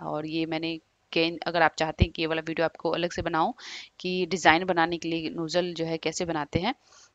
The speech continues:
तो उसका एक अलग वीडियो मैं बनाऊंगी। तो इसके लिए मैंने यहाँ पे दूध के पैकेट को लेकर के नोजल इसके अंदर डाल दिया है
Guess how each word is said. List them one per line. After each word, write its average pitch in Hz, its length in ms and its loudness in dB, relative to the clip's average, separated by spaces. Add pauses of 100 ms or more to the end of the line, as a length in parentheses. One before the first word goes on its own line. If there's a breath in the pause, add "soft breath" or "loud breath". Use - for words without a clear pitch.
तो 151 60 -6
उसका 190 200 4
एक 180 160 2
अलग 175 180 2
वीडियो 170 180 -2
मैं 175 140 -4
बनाऊंगी। 147 440 -4
तो - 80 -12
इसके - 200 -4
लिए 226 100 4
मैंने 214 200 -2
यहाँ 196 120 -2
पे 196 100 -4
दूध 175 180 -8
के 185 100 -8
पैकेट 160 360 2
को 180 180 -4
लेकर 170 300 -2
के 175 140 -6
नोजल 165 260 -2
इसके - 200 -8
अंदर 160 280 0
डाल 151 200 4
दिया 175 160 0
है 240 160 0